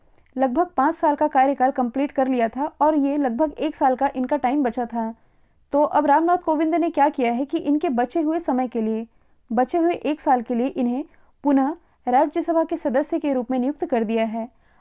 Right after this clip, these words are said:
अब इसमें गलत क्या है? तो इसमें जो विपक्ष है, ये सवाल उठा रहा है कि आपने उसी व्यक्ति को पहले तो इस्तीफा लिया और बाद में जब वो, वे चुनाव हार गए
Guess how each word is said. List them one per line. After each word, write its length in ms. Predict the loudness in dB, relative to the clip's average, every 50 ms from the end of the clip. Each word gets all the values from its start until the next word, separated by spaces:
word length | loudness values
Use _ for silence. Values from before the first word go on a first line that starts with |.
| _ -2
अब 140 | 0 0 0
इसमें 260 | 0 0 0 0 2
गलत 240 | 2 2 2 0 0
क्या 120 | -2 -2
है? 120 | 0 -2 -2
तो 240 | -2 -2 -4 -4 -4 -8 -10
इसमें 320 | -6 -4 -2 -2 0 0
जो 120 | 0 -2
विपक्ष 420 | -2 -2 0 0 -2 -2 -2 -4 -4
है, 140 | -4 -4 -4 -8 -10 _ _ _ _ _
ये 100 | -4 -2
सवाल 320 | 0 2 2 4 4 4 2
उठा 220 | 0 0 0 2
रहा 120 | 2 2 2
है 160 | 0 -2 -6 -8 _ _ _ _ _ _ -4
कि 100 | -4 0
आपने 360 | 2 2 2 2 0 -2 -2
उसी 260 | -2 -4 -2 0 0
व्यक्ति 300 | 0 0 -2 -2 -4 -4
को 160 | -2 -2 -2 -4 -4 _ -4
पहले 220 | -2 0 0 -2
तो 100 | -2 -2
इस्तीफा 340 | -4 -4 -4 -4 -2 0 0
लिया 200 | 2 2 0 0
और 220 | 0 0 0 0 2
बाद 240 | 2 2 2 2 2
में 140 | 0 0
जब 140 | 0 0 0
वो, 200 | 0 -4 -6 -8 _ _ _
वे 160 | -2 -2 -2 -2
चुनाव 360 | 0 0 2 2 2 2 2
हार 200 | 2 2 2 0
गए 180 | 0 -4 -4